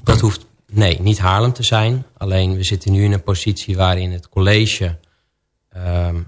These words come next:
ja, het heeft laten oplopen. En, eh, ja, Haarlem de enige partij is over-, eh, die overgebleven is. Want wij kiezen ervoor om onze ambtenaren, eh, in dienst te laten treden bij Haarlem.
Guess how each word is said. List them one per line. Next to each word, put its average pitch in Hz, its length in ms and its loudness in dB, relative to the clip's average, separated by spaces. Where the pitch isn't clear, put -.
ja, 92 160 0
het 80 260 -8
heeft - 240 0
laten 95 380 0
oplopen. 98 800 2
En, 90 400 -14
eh, 92 120 -16
ja, 90 180 0
Haarlem 92 400 0
de 92 80 -2
enige 98 340 0
partij 90 400 -2
is 87 120 -8
over-, 131 360 -4
eh, 78 120 -12
die 98 140 -10
overgebleven 113 680 0
is. 87 280 -8
Want 92 300 -10
wij 117 240 2
kiezen 139 400 0
ervoor 98 640 -2
om 104 220 -8
onze 95 540 -6
ambtenaren, 104 840 0
eh, 87 100 -18
in 95 220 0
dienst 123 380 2
te 113 80 -4
laten 98 300 -2
treden 92 340 -2
bij 90 140 -6
Haarlem. 92 580 0